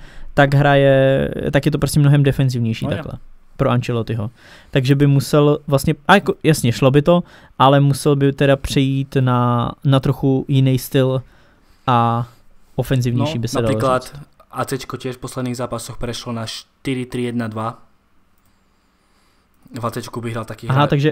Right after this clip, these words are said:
Speaker 1: takže hraje, že hraje Cutrone teďka?
Speaker 2: Cutrone s Pian-, s Piontekom hrali posledné zápasy vpredu, Paketa
Speaker 1: Aha,
Speaker 2: bol na,
Speaker 1: aha.
Speaker 2: Paketa bol na detské a stred poľa bol Biglia, Bagayoko a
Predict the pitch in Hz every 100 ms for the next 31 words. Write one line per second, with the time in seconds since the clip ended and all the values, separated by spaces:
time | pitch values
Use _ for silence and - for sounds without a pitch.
0 | - 147 147 143 147 143 - _ 139 139
1 | 143 143 139 143 131 127 131 - 262 -
2 | 135 127 120 - 127 120 - - 131 117
3 | 107 113 113 107 104 104 110 101 107 101
4 | 104 - - 127 151 151 143 139 139 135
5 | 107 104 104 104 104 127 139 143 _ _
6 | - 135 131 117 107 104 117 131 - 170
7 | 165 _ _ _ _ _ _ 254 107 -
8 | 120 117 - 123 113 107 104 101 98 98
9 | 101 - 117 107 123 131 123 120 110 107
10 | 104 101 117 120 120 117 - 113 107 -
11 | -